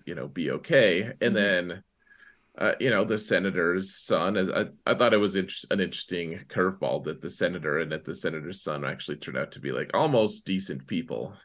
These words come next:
Speaker 1: kind of, you know,
Speaker 2: Right.
Speaker 1: the son especially. Um, but, uh, you know, I liked how unwe-, un-, uh, yielding they were as well.
Speaker 2: Yeah.
Speaker 1: They're like, "You know what? We're gonna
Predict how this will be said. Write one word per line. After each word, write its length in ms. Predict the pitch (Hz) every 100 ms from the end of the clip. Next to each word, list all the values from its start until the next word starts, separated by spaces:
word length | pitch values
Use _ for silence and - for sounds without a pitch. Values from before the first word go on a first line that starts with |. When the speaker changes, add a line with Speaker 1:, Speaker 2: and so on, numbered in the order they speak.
| -
Speaker 1:
kind 260 | 82 62
of, 180 | 62 95 - -
you 100 | -
know, 80 | -
Speaker 2:
Right. 140 | -
Speaker 1:
the 40 | -
son 300 | - 117 95
especially. 600 | - 87 - 69 71 - _ _ - - - -
Um, 640 | - 131 98 85 85 82 - _ _ _ _ _ _ _ _ _ _ _ _ _ _ - - _ -
but, 580 | 131 117 98 95 - - _ _ _ _ _ _ -
uh, 120 | 107
you 80 | 180
know, 100 | -
I 80 | 117
liked 240 | 113 123
how 160 | 135 113
unwe-, 640 | - 110 107 101 98 67 -
un-, 400 | 101 95 90 87
uh, 480 | 85 - 87 71 87
yielding 640 | 64 82 78 65 62 98 - _ _
they 100 | -
were 240 | 76 - -
as 180 | 78 78
well. 380 | 71 58 - - _ -
Speaker 2:
Yeah. 160 | -
Speaker 1:
They're 80 | 90
like, 340 | 82 71 69
"You 60 | -
know 140 | 101
what? 220 | 110 117 -
We're 100 | 80
gonna 180 | 76